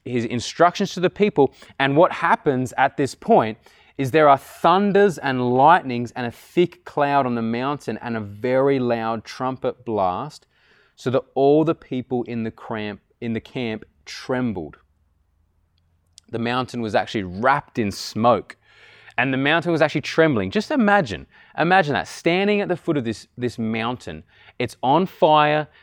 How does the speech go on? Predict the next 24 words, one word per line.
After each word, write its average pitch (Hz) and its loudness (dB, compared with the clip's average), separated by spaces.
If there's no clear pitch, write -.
there's 110 -8
thunder 165 2
and 175 -4
lightning. 131 -2
I 139 -2
mean, 135 -2
it's, 151 -6
it's 143 -4
awe-inspiring 135 4
when 110 -2
we 123 2
see 110 -2
lightning 117 4
and 107 -8
thunder 104 -4
from 98 -8
a 113 -4
long 123 2
distance 123 -4
away. 147 2
Imagine 196 0
it 160 0
right 147 -2
there 107 0